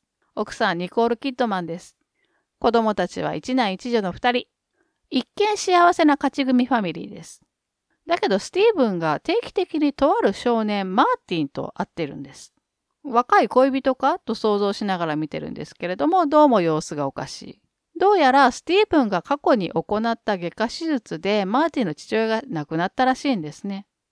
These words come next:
しかもそれはスティーブンがしっかり罪悪感を抱かなければならないような死であったらしい。あ、なるほどね。だから負い目があるわけねと合点はいくんですけれども、まあそれでもそこまでの二人の関係が良かった、良好だったっていうのもあっ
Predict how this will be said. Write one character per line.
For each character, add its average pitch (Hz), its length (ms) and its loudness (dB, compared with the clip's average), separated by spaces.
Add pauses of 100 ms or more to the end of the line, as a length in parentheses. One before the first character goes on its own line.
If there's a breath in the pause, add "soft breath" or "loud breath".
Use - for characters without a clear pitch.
(140)
し - 120 -20
か 370 180 4
も 262 140 4
そ 247 140 0
れ 247 120 2
は 285 260 2 (200 soft breath)
ス - 80 -20
テ 277 160 0
ィ - 20 2
ー - 20 0
ブ 233 140 2
ン 180 60 -2
が 180 100 -4
し - 180 -4
っ 240 40 -2 (100)
か 392 80 2
り 277 140 4
罪 214 260 4
悪 294 160 -4
感 202 200 2
を - 20 0
抱 165 180 2
か 214 140 0
な 220 100 0
け 190 140 -6
れ 160 100 -2
ば 151 140 -4
な 165 140 -2
ら 202 120 0
な 240 180 2
い 254 100 0
よ 302 160 4
う 330 40 2
な 415 120 2
死 - 120 -4
で 196 100 0
あ 147 80 0
っ - 80 -12
た 139 120 -10
ら 131 100 -14
し - 160 -14
い。 - 40 -20 (540)
あ、 - 140 -4 (220 soft breath)
な 240 100 4
る 294 80 0
ほ 392 100 2
ど 359 140 2
ね。 349 220 -2 (180)
だ 320 100 2
か 320 120 2
ら - 160 2
負 311 120 8
い 392 60 2
目 415 140 2
が 247 120 6
あ 196 60 2
る 180 80 0
わ 165 80 -2
け 156 160 -4
ね 208 160 -2
と 175 180 -2
合 190 60 2
点 320 220 4
は 294 100 6
い 254 80 0
く 254 160 0
ん 180 60 -2
で 147 100 -6
す - 140 -20
け 160 80 -8
れ 147 80 -6
ど 175 100 -6
も、 190 160 -4 (240 loud breath)
ま 339 120 6
あ 349 40 4
そ 302 140 4
れ 403 80 4
で 453 180 4
も 240 80 6
そ 226 140 0
こ 285 120 6
ま 370 140 4
で 359 80 2
の 202 100 4
二 - 180 -2
人 262 100 4
の 226 80 0
関 180 260 -4
係 196 180 -4
が 190 80 -2
良 196 120 0
か 262 120 2
っ - 120 0
た、 156 100 -4
良 180 220 0
好 277 160 2
だ 285 120 2
っ - 40 -4
た - 160 -4
っ 160 60 -4
て - 120 -8
い 165 40 -2
う 160 40 -2
の 147 80 -4
も 147 140 -6
あ 156 40 -6
っ - 40 -12